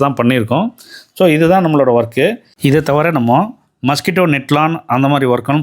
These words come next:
பண்றோம். அது வந்து எஸ் எஸ்ல பண்றோம். அலுமினியம் frame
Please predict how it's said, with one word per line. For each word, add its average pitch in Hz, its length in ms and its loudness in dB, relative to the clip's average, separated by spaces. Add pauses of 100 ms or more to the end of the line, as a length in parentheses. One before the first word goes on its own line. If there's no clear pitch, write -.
பண்றோம். 120 440 -2 (120)
அது 127 120 0
வந்து 147 260 2
எஸ் 147 140 -2
எஸ்ல 143 240 0 (120)
பண்றோம். 123 380 0 (440)
அலுமினியம் 185 420 2
frame 175 200 0